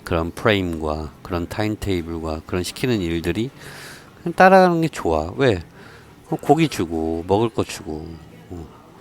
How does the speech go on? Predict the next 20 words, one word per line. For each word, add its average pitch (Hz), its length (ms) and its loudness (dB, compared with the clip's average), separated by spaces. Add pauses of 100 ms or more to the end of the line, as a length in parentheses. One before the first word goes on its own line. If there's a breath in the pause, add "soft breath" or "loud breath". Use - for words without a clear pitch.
(600 loud breath)
이게 110 160 4
좋으면 117 440 4
괜찮은데 85 500 -2
만약에 85 360 -4 (260)
출애굽하길 107 920 -2
원한다. 76 760 -4 (840 loud breath)
나는 95 400 0
사명이 139 460 2
있고 80 600 -6 (640 loud breath)
나는 95 280 0
내가 92 220 2
가야 101 340 2
될 95 180 0
길이 85 340 -6
있고. 78 580 -8 (920 loud breath)
하지만 143 480 0 (1300 loud breath)
그 147 160 0
길을 131 280 2
나왔을 87 480 2
때 85 320 -2